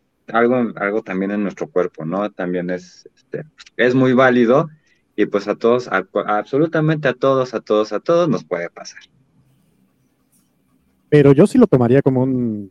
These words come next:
Speaker 2: punto bastante truculento, principalmente por la época en la que la mayoría de estos escritores tuvieron que ingresar.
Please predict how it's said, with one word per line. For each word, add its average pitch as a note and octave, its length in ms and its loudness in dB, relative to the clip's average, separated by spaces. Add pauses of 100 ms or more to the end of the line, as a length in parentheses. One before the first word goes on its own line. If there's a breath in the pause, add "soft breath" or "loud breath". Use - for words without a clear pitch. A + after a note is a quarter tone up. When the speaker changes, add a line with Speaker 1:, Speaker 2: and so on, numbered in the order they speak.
Speaker 2:
punto A#2 320 -4
bastante G#2+ 400 -8
truculento, A2+ 600 -6
principalmente D#3+ 1000 -4
por D#3+ 680 4 (280)
la B2+ 280 -4
época C3+ 680 -6 (560)
en B2+ 220 -8
la A#2+ 100 -6
que - 160 -16
la A2 200 -6
mayoría A2+ 520 -4
de B2+ 280 -4
estos A2+ 840 -6 (340)
escritores B2+ 720 -6 (240)
tuvieron B2+ 400 0
que - 160 -14
ingresar. A2+ 540 -10